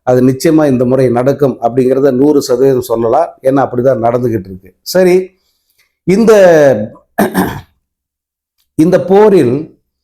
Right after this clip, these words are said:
நம்ம எந்த அளவுக்கு டிப்ளமசியை வந்து நம்ம மெயின்டைன் பண்ணோம்,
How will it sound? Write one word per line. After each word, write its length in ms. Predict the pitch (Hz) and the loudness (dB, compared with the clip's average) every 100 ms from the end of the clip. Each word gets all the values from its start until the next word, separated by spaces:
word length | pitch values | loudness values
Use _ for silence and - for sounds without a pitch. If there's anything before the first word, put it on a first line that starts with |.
| _ _ _ _ _ - | _ _ _ _ _ -2
நம்ம 520 | 135 156 220 254 233 202 165 139 113 110 | 2 2 2 2 2 2 2 0 -4 -4
எந்த 360 | 139 175 226 226 | 0 2 2 2
அளவுக்கு 380 | 233 240 - | 2 2 0
டிப்ளமசியை 680 | 202 160 185 202 175 - 156 135 | -2 -2 0 0 0 0 0 2
வந்து 200 | 131 151 | 0 0
நம்ம 280 | 131 127 | 0 -2
மெயின்டைன் 420 | 131 123 127 127 101 | 0 0 -2 -4 -8
பண்ணோம், 360 | 101 92 117 | -10 -6 -4